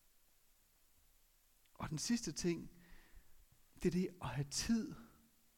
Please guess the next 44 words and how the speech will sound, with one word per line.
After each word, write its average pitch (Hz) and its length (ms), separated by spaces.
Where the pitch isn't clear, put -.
til 147 160
de 156 100
mennesker, 131 520
vi 135 100
møder. 52 440
Jeg 151 80
synes, 180 160
det 151 120
er 139 40
fascinerende, 139 520
når 123 80
man 127 140
læser 135 280
om 127 80
Jesus, 131 280
fordi 143 140
han 147 160
går 143 100
rundt, 185 260
og 165 60
han 147 120
møder 175 240
alle 240 180
mulige 165 260
mennesker, 131 360
og 143 60
det 156 60
er - 20
nærmest 185 240
lige 233 100
meget, 202 180
hvem 226 180
han 165 140
møder, 160 180
så 185 100
har - 80
han 180 140
tid - 240
til - 180
dem. - 140
Så 233 120
snakker 247 360
han 165 180
så. - 120